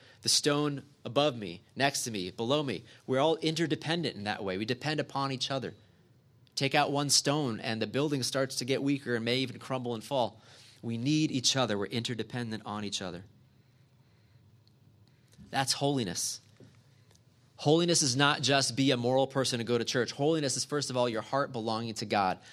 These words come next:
That's what he's after. A heart that is set apart and belongs to him. Secondly, it means living unto God in every element, every realm of your life. You're not living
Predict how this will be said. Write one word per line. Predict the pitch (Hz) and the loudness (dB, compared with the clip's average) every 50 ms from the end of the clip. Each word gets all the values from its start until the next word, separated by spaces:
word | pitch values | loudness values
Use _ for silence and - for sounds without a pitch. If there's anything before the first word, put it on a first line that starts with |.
| - - - | -18 -6 0
That's | - 123 123 - - | 2 2 2 2 0
what | 135 123 | 0 0
he's | 127 113 120 | 0 0 2
after. | 107 98 101 - - 87 73 - - _ _ _ _ _ _ _ _ _ _ _ - | 0 0 0 -2 -6 -8 -10 -10 -12 _ _ _ _ _ _ _ _ _ _ _ -12
A | - - | -8 -8
heart | - - - 143 147 147 - | -6 -4 -2 -2 -2 -2 -4
that | 123 110 | -4 -2
is | 104 | 0
set | - - - 139 135 | 0 2 2 2 0
apart | 131 127 - - 123 123 | 0 -2 -2 0 0 0
and | - 113 | 0 -2
belongs | 104 107 107 107 113 113 117 110 | -2 0 2 2 2 2 0 -2
to | - 117 | -4 -6
him. | 107 101 107 95 85 82 - _ _ _ _ _ _ _ _ _ _ _ _ _ _ _ _ _ _ _ _ _ _ _ _ _ _ - | -4 -4 -4 -4 -4 -8 -12 _ _ _ _ _ _ _ _ _ _ _ _ _ _ _ _ _ _ _ _ _ _ _ _ _ _ -8
Secondly, | - - - - 151 151 - 151 123 104 87 - - - - - _ _ _ _ - _ _ _ - | -2 2 2 4 4 2 0 -2 -2 -2 -2 -4 -8 -18 -20 -20 _ _ _ _ -20 _ _ _ -10
it | - 120 | -6 -2
means | 123 139 127 117 | 0 0 0 0
living | 123 143 151 160 160 151 - - | 2 2 2 2 0 0 -2 0
unto | - 147 156 156 - - 151 | 0 2 2 2 2 2 2
God | 135 - 131 139 139 127 107 101 | 2 4 4 4 4 4 2 2
in | - 123 117 - - - | 0 -2 -6 -6 -2 2
every | 160 170 151 156 175 170 165 165 - - - _ _ _ _ _ - - | 2 2 4 4 4 4 2 0 -2 -12 -20 _ _ _ _ _ 2 4
element, | 143 147 151 147 147 143 139 - - | 4 4 4 2 0 -2 -2 -2 2
every | 147 151 143 165 160 | 2 2 4 4 2
realm | 151 131 151 151 156 160 | 4 4 4 4 4 2
of | 160 147 120 | 2 0 0
your | 135 131 | 0 2
life. | 120 120 123 135 151 151 - - - - _ _ - _ _ _ _ | 4 4 4 4 2 0 -4 -10 -12 -16 _ _ -20 _ _ _ _
You're | - 139 | 0 4
not | 143 160 - 160 | 4 4 4 4
living | 143 147 143 147 143 139 131 127 123 | 4 4 4 4 2 0 -2 -6 -10